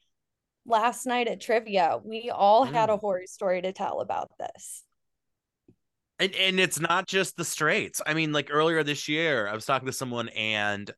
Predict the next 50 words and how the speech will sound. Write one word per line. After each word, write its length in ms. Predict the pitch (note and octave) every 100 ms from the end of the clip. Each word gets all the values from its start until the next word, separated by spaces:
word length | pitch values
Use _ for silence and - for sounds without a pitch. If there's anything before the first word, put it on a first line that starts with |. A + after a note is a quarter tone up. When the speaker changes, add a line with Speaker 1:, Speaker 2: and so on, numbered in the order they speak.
| _ _ -
Speaker 2:
it 60 |
was 120 | G#3+ D4
going 240 | F4 C#4+
gr-, 100 | G#3
it 100 | B3+
was 140 | F#4+
fine. 340 | - E4 A#4 G#3+
It 60 |
was 160 | F3+ -
chill. 440 | - F4 G#4 A#3+ E3+
And 100 | F3
then 100 | D#3+
all 160 | E3+
of 80 | E3
a 40 | E3
sudden, 440 | G3+ G3+ F3 D3 _ _ _
"I 100 | C#3+
have 140 | D3 C#3
too 180 | - D3
much 200 | C#3 C#3
anxiety. 560 | B2+ A#2+ A#2+ A#2+ A2
I 60 | A2
like 220 | A2+ A2+
you 80 | A2+
too 200 | - A2+
much. 520 | G#2 F#2 - - - _ _ _
And 180 | B2+ C3
you're 100 | B2
giving 240 | B2 B2
me 140 | A#2 A2+
anxiety 420 | G#2+ G#2+ G2+ G2+
'cause 120 | -
I 60 | G2+
like 140 | G2
you 80 | G2+
too 180 | - G2+
much. 180 | F#2 -
So 100 | F#2+
I 40 |
have 200 | G#2+ G#2
to, 80 | -
I 40 |
can't 320 | - A#2 G#2
do 160 | G#2 G#2
Speaker 1:
<laughs> 0 |
Speaker 2:
this." 380 | F2+ D2+ - - - - -
And 140 | A3+ B3+
I'm 100 | C4
like, 240 | C4 A#3+
"Okay, 320 | A#3+ F#3 G#2+